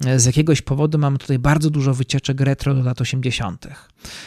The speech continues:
Em, przecież lata dziewięćdziesiąte,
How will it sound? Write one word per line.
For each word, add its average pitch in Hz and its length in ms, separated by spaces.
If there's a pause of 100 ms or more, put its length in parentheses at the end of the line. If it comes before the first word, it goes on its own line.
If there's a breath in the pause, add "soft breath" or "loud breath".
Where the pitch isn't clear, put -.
(140 loud breath)
Em, 131 840
przecież 139 360
lata 139 200
dziewięćdziesiąte, 135 960